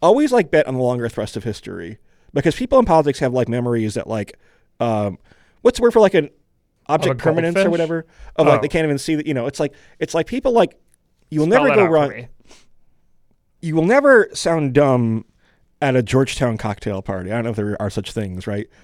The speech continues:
Speaker 1: At an Upper West Side cocktail party by just saying, "What happened last time is gonna happen again," right? It's such the safe territory. And people just got burned by it last week.
Speaker 2: Okay,
Speaker 1: What I'm
Speaker 2: yes, and,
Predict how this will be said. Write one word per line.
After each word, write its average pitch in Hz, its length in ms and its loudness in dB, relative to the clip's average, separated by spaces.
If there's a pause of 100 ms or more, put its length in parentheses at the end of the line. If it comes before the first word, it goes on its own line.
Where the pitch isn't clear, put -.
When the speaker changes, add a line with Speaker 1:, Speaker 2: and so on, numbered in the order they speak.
(320)
Speaker 1:
At 127 80 0
an - 100 -4
Upper 156 200 2
West 143 180 0
Side 127 140 -2
cocktail 104 380 -6
party 104 420 -8 (240)
by 127 160 4
just - 320 -2
saying, 135 280 2
"What 147 120 0
happened 214 240 0
last 254 160 0
time 180 160 0
is 147 80 -2
gonna 151 160 0
happen 123 260 -2
again," 104 400 -8 (160)
right? 127 240 0
It's 175 160 -2
such - 220 0
the 262 80 -2
safe 175 240 2 (320)
territory. 107 640 -6 (800)
And 165 100 -2
people 240 220 2
just 254 120 -6
got 226 180 0
burned 262 260 2
by 160 160 2
it 165 240 0 (1040)
last 240 340 0
week. - 400 -2 (920)
Speaker 2:
Okay, 196 180 4
Speaker 1:
What 247 80 8
I'm 320 160 6
Speaker 2:
yes, 175 280 2 (220)
and, 156 380 0